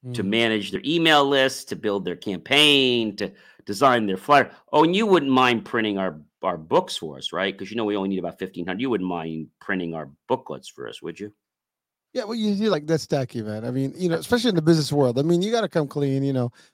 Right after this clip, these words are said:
Speaker 2: "We need your services. You know, how much you're gonna charge? What's up? We
Speaker 1: They,
Speaker 2: need
Speaker 1: they,
Speaker 2: X,
Speaker 1: they
Speaker 2: Y,
Speaker 1: don't
Speaker 2: Z."
Speaker 1: do that.
Speaker 2: That's
Speaker 1: They play this, they play this little jerking game where it's
Speaker 2: Uh,
Speaker 1: like,
Speaker 2: listen,
Speaker 1: "Well, you know, you
Speaker 2: you've
Speaker 1: wanna give us something, right?"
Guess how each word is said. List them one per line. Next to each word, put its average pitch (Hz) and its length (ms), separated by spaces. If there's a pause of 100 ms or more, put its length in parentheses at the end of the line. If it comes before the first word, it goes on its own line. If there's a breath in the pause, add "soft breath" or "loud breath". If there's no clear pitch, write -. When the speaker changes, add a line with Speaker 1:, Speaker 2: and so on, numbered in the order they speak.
(140)
Speaker 2:
"We 147 120
need 170 140
your 190 100
services. 151 720
You 156 120
know, 131 120
how 131 160
much 135 200
you're 135 80
gonna 127 100
charge? 175 420
What's 127 360
up? 156 280
We 131 100
Speaker 1:
They, 135 80
Speaker 2:
need 135 100
Speaker 1:
they, 139 140
Speaker 2:
X, 156 40
Speaker 1:
they 135 140
Speaker 2:
Y, - 0
Speaker 1:
don't 135 240
Speaker 2:
Z." 120 100
Speaker 1:
do 160 120
that. 101 240
Speaker 2:
That's - 40
Speaker 1:
They 107 100
play 120 260
this, 117 140
they 107 140
play 120 220
this 113 180
little 107 120
jerking 110 420
game 120 400
where 98 80
it's 95 100
Speaker 2:
Uh, - 60
Speaker 1:
like, 98 160
Speaker 2:
listen, 156 300
Speaker 1:
"Well, 123 100
you 147 100
know, 160 100
you 143 100
Speaker 2:
you've 139 80
Speaker 1:
wanna 131 180
give 110 220
us 104 180
something, 87 320
right?" 98 320